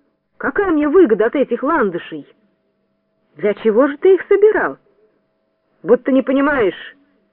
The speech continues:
Сама ведь сказала, если совершу три хороших поступка, то получу волшебную палочку». «Значит, ты все это делал, чтобы получить волшебную палочку?» «Конечно». «Вот видишь,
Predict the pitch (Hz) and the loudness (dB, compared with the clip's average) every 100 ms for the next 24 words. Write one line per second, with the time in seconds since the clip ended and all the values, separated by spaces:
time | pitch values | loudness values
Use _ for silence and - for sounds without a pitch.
0 | _ _ _ _ 226 277 277 208 - 226 | _ _ _ _ -2 0 0 -2 -4 0
1 | 220 196 170 240 240 240 262 269 262 381 | 2 2 2 2 0 -4 -2 -2 2 2
2 | 277 233 214 240 214 190 - 240 - 254 | 4 0 2 2 2 0 -6 -6 -2 -4
3 | - - - _ _ _ _ _ 208 202 | -4 -10 -14 _ _ _ _ _ -4 2
4 | 262 - 359 311 269 320 277 302 240 196 | 2 2 2 2 0 -2 -2 -4 -2 -2
5 | 190 185 - - 175 170 _ _ _ _ | 0 -2 -4 -8 -8 -8 _ _ _ _
6 | _ _ _ _ _ _ _ _ _ _ | _ _ _ _ _ _ _ _ _ _
7 | - 185 226 240 254 - 269 - 302 302 | -14 -8 -6 -4 -6 -4 -6 -4 -2 -2
8 | 294 240 226 320 339 302 - 302 311 320 | -2 -4 -2 0 0 -2 -6 -6 -2 -2
9 | - 339 302 330 330 370 359 359 370 - | 2 0 0 -2 -2 -2 0 2 0 2
10 | 494 480 269 - - 151 - _ _ _ | 2 2 0 -6 -14 -14 -14 _ _ _
11 | _ _ - - 262 311 269 - 285 311 | _ _ -14 -2 0 0 -2 -4 -6 -8
12 | 285 _ _ _ _ _ _ _ _ - | -10 _ _ _ _ _ _ _ _ -8
13 | 220 262 - 359 370 403 285 196 160 - | -2 0 0 2 6 6 4 -2 -8 -14
14 | - | -20